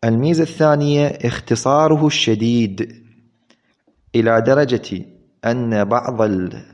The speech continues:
الطبعات لهذا الكتاب كانت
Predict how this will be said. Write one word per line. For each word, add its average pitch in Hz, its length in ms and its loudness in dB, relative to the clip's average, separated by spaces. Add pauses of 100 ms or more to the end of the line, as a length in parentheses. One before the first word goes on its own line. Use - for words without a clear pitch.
(500)
الطبعات 98 840 -2
لهذا 113 280 0
الكتاب 127 760 -2 (1300)
كانت 139 580 2